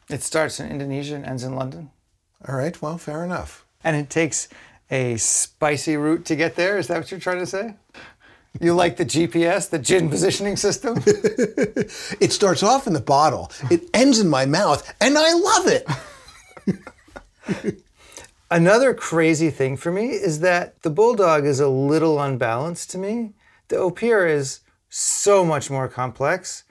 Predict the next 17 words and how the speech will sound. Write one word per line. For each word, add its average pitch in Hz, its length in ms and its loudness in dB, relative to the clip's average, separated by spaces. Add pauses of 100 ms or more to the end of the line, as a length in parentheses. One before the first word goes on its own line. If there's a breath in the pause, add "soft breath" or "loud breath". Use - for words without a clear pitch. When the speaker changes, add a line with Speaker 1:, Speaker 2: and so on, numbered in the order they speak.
(100)
Speaker 1:
and 143 200 -4
yet 202 340 0
more 165 460 2
balanced. 131 600 -8 (460 loud breath)
Speaker 2:
It's - 180 -2
so - 360 0
well 139 300 0
balanced, 85 580 -12
right? 208 340 -4 (160)
It 170 180 0
hits 190 340 -4 (320)
everywhere 190 600 4
in 120 100 -2
the 107 60 -6
mouth, 110 460 -8 (160)
sometimes 214 840 -2
twice. 123 680 0